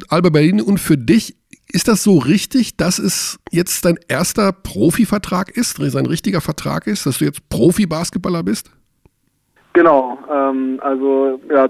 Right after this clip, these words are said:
Speaker 2: zusätzlich bin ich ja letztes Jahr noch zur Schule gegangen. Deswegen ist jetzt, würde ich sagen, auch wenn ich halt letztes Jahr schon, glaub ich, viele Spielanteile hatte,
Speaker 1: Mhm.
Speaker 2: ist das jetzt, ähm, so mein erstes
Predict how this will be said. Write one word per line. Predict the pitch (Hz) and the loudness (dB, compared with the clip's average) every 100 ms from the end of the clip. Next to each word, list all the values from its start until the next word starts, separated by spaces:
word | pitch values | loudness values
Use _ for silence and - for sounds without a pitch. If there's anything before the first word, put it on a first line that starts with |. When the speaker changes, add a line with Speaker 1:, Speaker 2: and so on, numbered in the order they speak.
| - | 0
Speaker 2:
zusätzlich | 135 139 - - | -2 -2 -4 -20
bin | - | -18
ich | - | 0
ja | 143 | 2
letztes | 135 139 - 143 | 4 2 2 -2
Jahr | 143 143 | 0 0
noch | 139 | -2
zur | - | -4
Schule | 143 - - 156 | -6 -6 -4 -2
gegangen. | 151 151 151 156 147 - - - - | 0 2 4 2 -4 -10 -20 -12 -6
Deswegen | 131 139 139 | 0 4 4
ist | 127 | 4
jetzt, | 139 - | 0 2
würde | 139 | 0
ich | 127 | 2
sagen, | 143 139 139 139 | 2 4 2 -2
auch | - 139 | -4 -2
wenn | 139 | -2
ich | 135 | 0
halt | 135 | 2
letztes | 131 131 139 | 4 2 0
Jahr | 147 135 | 2 2
schon, | - 147 - - | 2 -4 -4 -6
glaub | - 139 | -2 0
ich, | - | -2
viele | - 151 | -6 -4
Spielanteile | - - 160 151 - 147 143 | -4 0 4 4 4 4 4
hatte, | 160 156 165 160 - - | 2 2 4 2 -2 -12
Speaker 1:
Mhm. | - 117 117 | 0 2 4
Speaker 2:
ist | 151 | 4
das | - | 4
jetzt, | 143 135 - - 127 | 4 4 0 -2 4
ähm, | 135 131 127 131 | 6 4 2 -2
so | 131 | -2
mein | 131 131 | 0 0
erstes | 120 131 - | -2 -4 -4